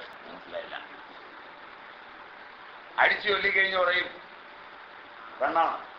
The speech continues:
സംശയമില്ല ഇത് പെൺകുട്ടിയാണ്. ഒരു ഓലയിൽ എഴുതിക്കൊണ്ട് വന്നിട്ടുണ്ട് ആൺകുട്ടി, അത് മുകളിൽ തിരികെ വെച്ചു പോകും. ഒരു ചായ വേണം അല്ലെങ്കിൽ വെള്ളം വേണമെന്ന് പറയും. വെള്ളം എടുക്കാൻ പോകുമ്പോ ഇത് മുകളിലോട്ട് തിരികെ വെക്കും.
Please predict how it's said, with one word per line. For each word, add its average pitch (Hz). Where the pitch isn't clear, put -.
സംശയമില്ല 190
ഇത് 147
പെൺകുട്ടിയാണ്. 160
ഒരു 160
ഓലയിൽ 196
എഴുതിക്കൊണ്ട് 196
വന്നിട്ടുണ്ട് 165
ആൺകുട്ടി, 156
അത് 165
മുകളിൽ 185
തിരികെ 175
വെച്ചു 147
പോകും. -
ഒരു 131
ചായ 165
വേണം 180
അല്ലെങ്കിൽ 170
വെള്ളം 170
വേണമെന്ന് 170
പറയും. 117
വെള്ളം 170
എടുക്കാൻ 185
പോകുമ്പോ 180
ഇത് 170
മുകളിലോട്ട് 170
തിരികെ 139
വെക്കും. 127